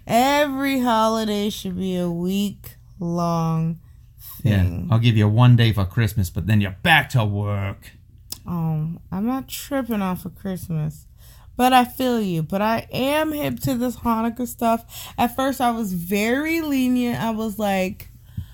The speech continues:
Speaker 1: "I need to look it up for myself." You tell me it's in John. Was it twenty-two ten?
Speaker 2: Ten twenty-two.
Speaker 1: Ten twenty-two. And I look it up, and I'm like, "Ah, okay, I don't, okay, whatever."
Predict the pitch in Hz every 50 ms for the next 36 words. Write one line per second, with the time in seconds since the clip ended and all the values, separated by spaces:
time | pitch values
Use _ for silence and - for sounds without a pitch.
0 | - - - - - - - 220 240 269 277 285 277 262 262 254 214 - - -
1 | - 247 233 220 214 214 208 208 202 196 202 226 - - - 208 208 226 214 214
2 | - 233 214 208 - - - 214 208 190 190 190 - - 214 185 185 170 - 196
3 | 185 - - 233 233 240 247 254 254 247 233 240 - 247 233 240 208 196 185 175
4 | 175 175 170 170 175 180 185 180 - - - - - 190 190 180 165 - - -
5 | 214 208 208 220 220 - - - 175 170 165 160 160 170 175 - - - 120 120
6 | 120 127 123 117 - 110 107 107 110 107 - 101 98 98 98 110 - - 269 254
7 | 254 254 240 254 240 226 226 226 - - - 180 160 160 151 - - - 165 165
8 | 160 160 160 160 170 190 190 185 - 202 185 180 180 180 180 180 180 180 180 175
9 | 165 165 165 160 160 160 - - - 330 359 370 381 381 370 359 349 339 - 294
10 | 285 277 277 277 277 277 277 262 262 - - - 269 254 269 262 247 240 226 226
11 | 208 214